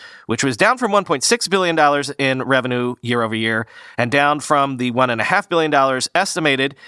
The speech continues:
It had three hundred and nine billion dollars in trading volume, down from three hundred and thirty-five billion dollars year over year. The stock dropped more than twelve percent. Unity Software's stock fell twenty-two percent, actually more than that, amid the company's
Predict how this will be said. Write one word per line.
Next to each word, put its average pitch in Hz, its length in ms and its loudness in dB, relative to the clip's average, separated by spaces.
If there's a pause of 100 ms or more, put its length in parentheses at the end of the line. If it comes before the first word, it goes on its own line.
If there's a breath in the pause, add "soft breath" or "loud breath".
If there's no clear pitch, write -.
(280 loud breath)
It 110 160 -4
had 110 400 -2
three 139 200 -2
hundred 139 220 0
and 123 140 -4
nine 127 240 0
billion 131 280 0
dollars 127 280 0
in 120 120 -6
trading 175 340 0
volume, 147 280 0
down 147 340 0 (360 loud breath)
from 147 320 -2
three 196 280 -4
hundred 185 180 0
and 135 120 -6
thirty-five 208 600 0
billion 170 260 0
dollars 139 300 2
year 131 160 2
over 120 120 -2
year. 113 220 -2
The 135 120 -4
stock 131 420 0
dropped 123 320 0
more 117 180 -2
than 107 140 -6
twelve 107 260 -2
percent. 127 480 -2 (300 loud breath)
Unity 226 420 0
Software's 147 640 2
stock 120 340 0
fell 120 220 0
twenty-two 120 560 -2
percent, 190 640 0
actually - 280 -2
more 151 200 2
than 180 140 -2
that, 151 240 2
amid 139 340 -2
the 135 120 -4
company's 131 460 -4